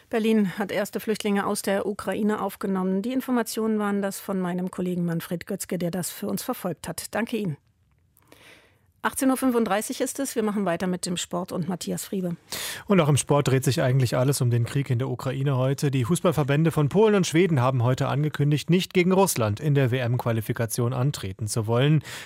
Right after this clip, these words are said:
Speaker 2: Auch im Sport wird also der Ruf nach noch härteren Sanktionen größer.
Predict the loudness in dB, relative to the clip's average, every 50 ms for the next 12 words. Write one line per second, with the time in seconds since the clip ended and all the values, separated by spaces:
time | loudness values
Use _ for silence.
0 | -10 -4 -4 0 2 2 0 0 0 2 4 4 4 4 4 2 0 2 2 0
1 | 0 2 0 2 2 2 2 4 2 2 0 0 0 0 0 2 2 2 2 2
2 | 2 2 0 0 2 2 2 2 2 2 2 2 0 0 0 0 0 0 2 2
3 | 0 2 4 4 4 4 6 6 4 4 4 2